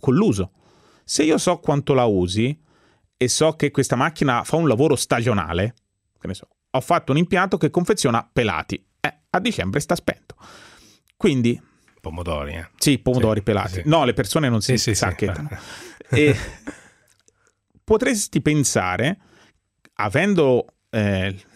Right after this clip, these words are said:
Speaker 1: l'interesse comunque a condividere i tuoi dati di produzione con una banca, che è un, è il limite da superare, concettuale. Bene, io se la uso zero ore al giorno pago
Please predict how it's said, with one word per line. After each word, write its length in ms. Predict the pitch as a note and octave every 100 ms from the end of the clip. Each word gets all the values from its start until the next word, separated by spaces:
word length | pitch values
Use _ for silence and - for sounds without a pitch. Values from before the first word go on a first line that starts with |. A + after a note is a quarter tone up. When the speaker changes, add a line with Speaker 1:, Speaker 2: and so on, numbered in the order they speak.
| _ _
Speaker 1:
l'interesse 560 | A#2+ A#2+ E3 C4 - G#2
comunque 320 | A#2 G#2+ G#2+
a 60 |
condividere 680 | - E3 C#3+ C#3 F#3+ G3+ D3+
i 60 | A#2
tuoi 200 | F3 E3+
dati 240 | D#3+ F#3+
di 60 | C#3
produzione 440 | A#2 A2 - C3+
con 120 | - F#2+
una 100 | A2+
banca, 360 | D#3+ G2 -
che 140 | F2+ - _ _ _ _
è 100 | -
un, 280 | A2+ G#2 F#2+ -
è 100 | B2+
il 80 |
limite 380 | G#2+ F2+ F2+ G2+
da 100 | F#2+
superare, 580 | - G2 - - - D#3+
concettuale. 600 | - - - - A#2 C#3+ - - - _ _ _ _ _ _
Bene, 440 | - C#3 A2+ C#3 _ -
io 180 | G#3 C#3
se 180 | - F#3+
la 120 | G3
uso 580 | F#3+ C#3 A2+ A2+ G2+ _ _ _ -
zero 360 | B2+ F3+ D#3
ore 260 | D3 C#3+ C3+
al 160 | G2+ B2+
giorno 400 | D3 B2+ A2+ G#2
pago 440 | E3 A#2+ G2 G2+